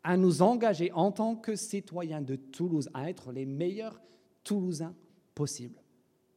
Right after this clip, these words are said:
Et à voir l'ensemble no-, de notre vie comme un service, comme intermédiaire de la grâce de Dieu envers les gens qui sont sous notre responsabilité,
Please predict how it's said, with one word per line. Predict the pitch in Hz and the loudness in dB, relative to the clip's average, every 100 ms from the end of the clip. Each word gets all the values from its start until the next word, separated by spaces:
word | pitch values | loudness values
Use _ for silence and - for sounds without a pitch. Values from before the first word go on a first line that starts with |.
| _ _ _ _ _ _ _ _ - | _ _ _ _ _ _ _ _ -2
Et | 170 | 2
à | 185 | 4
voir | 165 220 208 | 6 6 6
l'ensemble | 165 170 208 262 269 247 226 | 8 8 8 4 0 2 2
no-, | 220 208 | 2 0
de | 180 175 | 0 0
notre | 170 175 | 0 -2
vie | 170 160 165 - _ _ _ _ _ _ _ _ _ _ _ _ _ _ | -2 -4 -8 -12 _ _ _ _ _ _ _ _ _ _ _ _ _ _
comme | - 165 | 4 4
un | 175 175 | 4 0
service, | - - - 220 196 190 208 - - - _ _ _ _ _ - - - _ _ _ _ _ _ _ - | -2 -4 0 0 -2 -4 -6 -8 -12 -16 _ _ _ _ _ -20 -20 -20 _ _ _ _ _ _ _ 0
comme | 185 185 196 | 4 4 2
intermédiaire | 185 190 226 240 226 214 202 196 202 160 | 2 4 2 0 0 0 -2 0 0 0
de | 147 | 0
la | 180 180 | 0 0
grâce | 143 185 226 226 196 | 2 2 2 0 -2
de | 208 | 0
Dieu | 202 170 180 180 - - - | 0 2 2 0 -6 -20 2
envers | 190 247 208 226 226 | 6 6 6 4 4
les | 208 | 4
gens | 196 190 196 | 4 2 0
qui | 185 | -4
sont | 160 180 | -2 -2
sous | - - 214 220 | -2 -2 2 2
notre | 208 208 190 | 0 -4 -4
responsabilité, | 175 - 160 156 143 147 135 135 | -4 -4 -6 -6 -6 -8 -8 -10